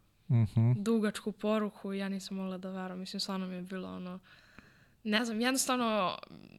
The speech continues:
Speaker 2: svi bliski ljudi i to kad god vam je rođendan, mislim, ja generalno nešto i ne volim svoj rođendan,
Speaker 1: Aha.
Speaker 2: ali, ovaj, uglavnom je to ono, neke slike se okače, srećan rođendan, e, znaš sve ovo ono,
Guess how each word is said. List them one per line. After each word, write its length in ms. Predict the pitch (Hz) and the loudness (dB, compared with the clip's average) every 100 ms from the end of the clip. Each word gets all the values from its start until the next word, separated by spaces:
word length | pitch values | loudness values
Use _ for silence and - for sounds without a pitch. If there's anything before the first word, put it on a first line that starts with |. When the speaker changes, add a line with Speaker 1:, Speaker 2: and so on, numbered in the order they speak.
| - - - | -20 -20 -8
Speaker 2:
svi 280 | - - 285 | 0 4 4
bliski 460 | 233 277 277 - | 6 4 4 2
ljudi 320 | 240 262 247 233 | 0 2 2 0
i 40 | |
to 200 | 233 247 | 0 -2
kad 240 | 240 220 214 | -2 -4 -4
god 280 | 247 226 | 0 2
vam 140 | 220 214 | 4 4
je 80 | 208 | 4
rođendan, 320 | 220 220 208 | 2 2 2
mislim, 260 | 220 240 | 2 4
ja 160 | 240 269 | 4 4
generalno 440 | 240 247 233 214 208 | 4 4 4 2 2
nešto 320 | 214 - 202 | 0 -2 -2
i 40 | |
ne 160 | 196 196 | 2 2
volim 200 | 190 180 | 2 0
svoj 220 | - 185 | -2 0
rođendan, 500 | 185 185 214 247 254 | 0 2 2 4 6
Speaker 1:
Aha. 340 | 123 98 127 135 - - - | 6 6 4 4 -2 -20 -12
Speaker 2:
ali, 360 | 240 208 220 220 | -2 2 4 4
ovaj, 540 | 214 208 208 208 208 202 202 202 202 190 - _ - | 4 2 2 2 2 2 2 2 0 -2 -14 _ -6
uglavnom 500 | 226 214 240 269 269 | 0 4 4 4 4
je 80 | 269 | 2
to 320 | 269 254 247 | 4 6 6
ono, 140 | 220 | 4
neke 360 | 214 226 220 220 | 2 2 0 -4
slike 440 | - 240 233 214 | -2 0 0 -2
se 180 | 185 196 | 0 2
okače, 520 | 196 202 240 262 240 | 2 2 0 0 0
srećan 480 | 220 240 233 226 208 | 2 2 0 -2 0
rođendan, 680 | 214 262 247 254 233 233 220 | 2 2 2 0 2 2 2
e, 40 | 214 208 202 202 | 2 2 2 2
znaš 360 | 208 220 226 208 | 2 4 4 2
sve 220 | - 254 | 2 2
ovo 180 | 220 220 | 4 4
ono, 220 | 233 302 | 4 2